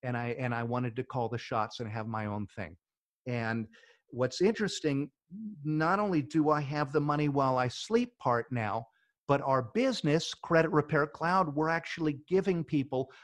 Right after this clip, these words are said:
a turnkey business that they run. It's their business. It's not M L M,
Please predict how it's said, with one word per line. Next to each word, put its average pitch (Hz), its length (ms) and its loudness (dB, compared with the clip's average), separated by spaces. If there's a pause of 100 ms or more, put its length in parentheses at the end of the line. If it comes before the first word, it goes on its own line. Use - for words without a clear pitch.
(140)
a 127 80 -2
turnkey 175 640 0
business 151 540 0
that 147 140 0
they 190 160 6
run. 233 280 4
It's 104 180 -6
their 196 200 2
business. 185 520 -2
It's 123 160 -10
not 151 200 0
M 170 180 0
L 156 200 2
M, 104 180 -2